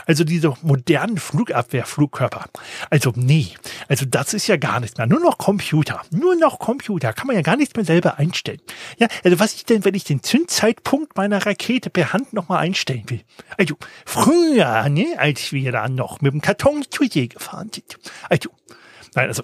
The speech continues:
das macht doch heute keiner mehr. Also ein spannendes Thema, weil man halt wirklich sieht, man hat ein Projekt durchgezogen bis zum unlogischen Endpunkt.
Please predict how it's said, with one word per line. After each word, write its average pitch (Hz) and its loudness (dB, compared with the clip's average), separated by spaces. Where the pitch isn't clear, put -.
das - -4
macht - -4
doch - -10
heute 123 -12
keiner 113 -8
mehr. - -20
Also 277 2
ein 254 -6
spannendes 320 -2
Thema, - -4
weil 170 0
man 190 -2
halt 180 -4
wirklich - -10
sieht, - -2
man 156 0
hat 208 2
ein 143 -2
Projekt - -2
durchgezogen 285 -2
bis - 0
zum 160 -4
unlogischen 226 0
Endpunkt. - -4